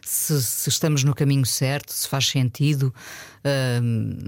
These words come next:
faz parte desta voragem. Ah, se, eu vou-me questionando porque escrevo, não é?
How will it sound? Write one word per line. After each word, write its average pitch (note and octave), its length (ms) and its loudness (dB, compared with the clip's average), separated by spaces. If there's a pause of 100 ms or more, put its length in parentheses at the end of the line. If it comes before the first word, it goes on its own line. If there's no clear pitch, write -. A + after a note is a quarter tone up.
(260)
faz - 300 -2
parte - 380 -4
desta B2+ 320 -2
voragem. B2+ 720 0 (460)
Ah, C3+ 200 0
se, - 200 -4 (280)
eu E3+ 400 2 (120)
vou-me E3 420 4
questionando E3 720 2
porque - 300 -4
escrevo, E3+ 640 0
não F3+ 160 2
é? D3+ 240 0